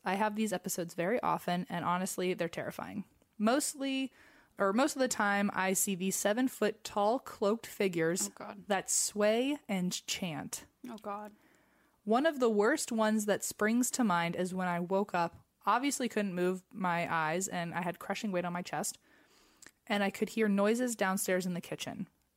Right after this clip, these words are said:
Speaker 1: I then heard footsteps slowly coming up the stairs,
Speaker 2: Oh, my God.
Speaker 1: and they stopped for a second,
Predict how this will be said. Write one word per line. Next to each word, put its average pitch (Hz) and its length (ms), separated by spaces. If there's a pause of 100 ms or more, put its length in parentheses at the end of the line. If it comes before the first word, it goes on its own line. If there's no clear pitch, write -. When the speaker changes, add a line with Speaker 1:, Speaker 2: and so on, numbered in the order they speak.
(120)
Speaker 1:
I 196 100
then 240 280
heard 254 280
footsteps - 460
slowly 214 400
coming 233 340
up 190 140
the 214 80
stairs, 165 640
Speaker 2:
Oh, 233 100
my 190 200
God. 196 200
Speaker 1:
and 196 180
they 202 100
stopped - 360
for 170 160
a 170 60
second, 156 400